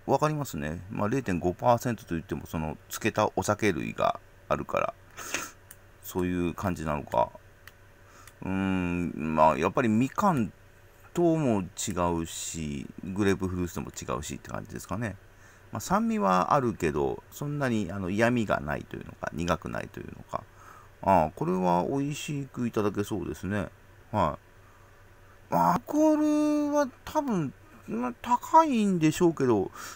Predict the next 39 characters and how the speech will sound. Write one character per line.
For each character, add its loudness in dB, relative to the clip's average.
そ -6
こ -2
ま 4
で 2
な 4
ん 0
か -2
き -12
つ -8
く -2
感 -2
じ -2
る -6
こ -6
と -4
も 0
な 2
い 0
で -2
す -10
ね。 -2
な 0
ん 2
か 2
不 -12
思 -6
議 0
な、 2
不 -6
思 -8
議 -2
な 0
感 -2
覚 -2
と -10
い -4
う -2
の -6
か。 -8